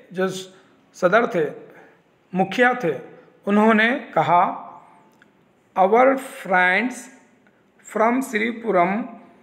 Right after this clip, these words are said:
can stay here as long as they want।" हमारे दोस्त जो श्रीपुरम के हैं, यहाँ पर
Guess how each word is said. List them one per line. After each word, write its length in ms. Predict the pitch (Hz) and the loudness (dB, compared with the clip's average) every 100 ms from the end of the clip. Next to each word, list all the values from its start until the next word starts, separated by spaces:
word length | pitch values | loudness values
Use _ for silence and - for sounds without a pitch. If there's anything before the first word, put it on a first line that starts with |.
| _ _ _ - | _ _ _ -2
can 140 | 254 302 - | 0 -2 -8
stay 560 | 175 - - 220 240 180 | -14 -8 2 6 6 4
here 400 | 190 185 185 240 - - - _ _ 185 | 2 2 2 0 -4 -16 -20 _ _ 0
as 360 | 202 269 240 | 2 2 0
long 380 | 175 175 196 247 - 190 | 0 2 0 -2 -4 0
as 220 | 175 170 160 | 2 0 0
they 120 | 233 | 0
want।" 240 | 269 202 143 - - - _ _ _ | 2 2 0 -8 -20 -20 _ _ _
हमारे 340 | 175 180 185 | -2 2 2
दोस्त 460 | 160 185 226 240 - | 0 2 2 2 -4
जो 140 | 185 | -10
श्रीपुरम 540 | 190 180 190 180 202 190 | -10 -6 -6 0 0 0
के 160 | - | 2
हैं, 260 | 170 175 214 | 2 4 2
यहाँ 240 | 202 165 | 0 0
पर 520 | 170 185 208 302 - | 0 2 2 0 -6